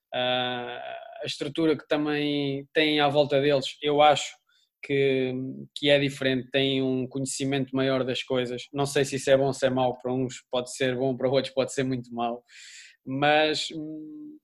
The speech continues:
mesmo os próprios clubes têm equipas B, equipas sub-vinte e três, e acaba sempre por ser, eh, uma, uma preparação para, para, para o, para o futebol profissional ou para o futebol sénior. Ah, na minha altura não havia nada disso, ou,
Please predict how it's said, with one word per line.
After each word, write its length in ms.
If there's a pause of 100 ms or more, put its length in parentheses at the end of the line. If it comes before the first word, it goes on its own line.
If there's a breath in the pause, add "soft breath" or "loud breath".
mesmo 240
os 80
próprios 360
clubes 340
têm 200
equipas 380
B, 140
equipas 520
sub-vinte 340
e 60
três, 320 (460 soft breath)
e 80
acaba 260
sempre 380
por 160
ser, 320
eh, 640
uma, 600
uma 180
preparação 920
para, 440
para, 540 (440)
para 260
o, 80
para 120
o 20
futebol 280
profissional 680
ou 100
para 100
o 60
futebol 280
sénior. 460 (580 soft breath)
Ah, 460 (360)
na 100
minha 160
altura 320
não 100
havia 200
nada 240
disso, 460
ou, 200